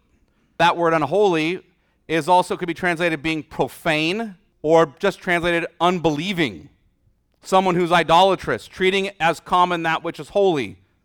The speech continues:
They're not really a believer. See to it that no one is sexually immoral or unholy, i e unbelieving, caught up in idolatry, like Esau was. What does he mean? What did Esau do? I'm not gonna go back to Genesis and read the story to you, but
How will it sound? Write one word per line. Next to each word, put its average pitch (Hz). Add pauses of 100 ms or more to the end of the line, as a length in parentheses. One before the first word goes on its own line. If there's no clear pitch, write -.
(200)
They're 156
not 180
really 175
a 165
believer. 156
See 190
to 180
it 160
that 185
no 170
one 165
is 160 (300)
sexually 185
immoral 160
or 151
unholy, 165 (100)
i 147
e 147 (220)
unbelieving, 160 (300)
caught 175
up 175
in 165
idolatry, 156 (800)
like 175
Esau 180
was. - (160)
What 226
does 202
he 190
mean? 120
What 240
did 202
Esau 170
do? 113 (680)
I'm 262
not 233
gonna 196
go 170
back 156
to 131
Genesis 147
and 131
read 139
the 117
story 143
to 123
you, 127
but 143